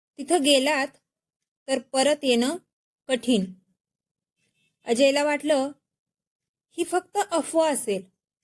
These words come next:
त्याने चॅलेंज घेतलं की व्हिडिओ बनवायचा आणि खरी माहिती जगापर्यंत पोहोचवायची. एका रात्री अजय गाडी चालवत एका जुन्या जंगलात, जंगल मार्गावरून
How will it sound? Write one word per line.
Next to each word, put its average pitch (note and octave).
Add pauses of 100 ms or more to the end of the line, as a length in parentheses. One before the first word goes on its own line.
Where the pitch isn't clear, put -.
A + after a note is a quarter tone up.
(720)
त्याने A3+
चॅलेंज A#3+
घेतलं C4+ (1160)
की C4+
व्हिडिओ B3
बनवायचा G#3+ (1120)
आणि G#3
खरी A3+
माहिती B3+ (560)
जगापर्यंत C#4
पोहोचवायची. A#3+ (1500)
एका A3
रात्री G#3+ (720)
अजय C4
गाडी B3
चालवत A3+ (460)
एका A#3
जुन्या A3
जंगलात, G#3+ (1120)
जंगल C4
मार्गावरून C4+